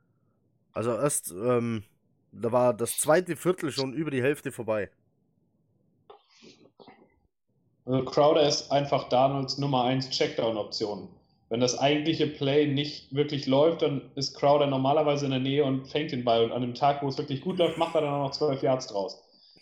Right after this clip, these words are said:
Speaker 2: Das war aber in den letzten, also jetzt dieses Mal wieder gar nicht der Fall. Auch die Niederlagen vorher ist es immer so,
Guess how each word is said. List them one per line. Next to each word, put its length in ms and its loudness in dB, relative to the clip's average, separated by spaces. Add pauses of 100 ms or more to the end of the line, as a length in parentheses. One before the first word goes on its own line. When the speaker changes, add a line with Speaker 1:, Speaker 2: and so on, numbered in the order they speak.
(260)
Speaker 2:
Das 220 -2
war 220 6
aber 600 2
in 60 -6
den 160 0
letzten, 440 -2
also 140 -2
jetzt 220 -2
dieses 200 -6
Mal 120 0
wieder 140 2
gar 160 2
nicht 140 -2
der 80 0
Fall. 160 0
Auch 140 2
die 100 -4
Niederlagen 720 0
vorher 580 0 (580)
ist 160 -4
es 160 -6
immer 240 4
so, 300 4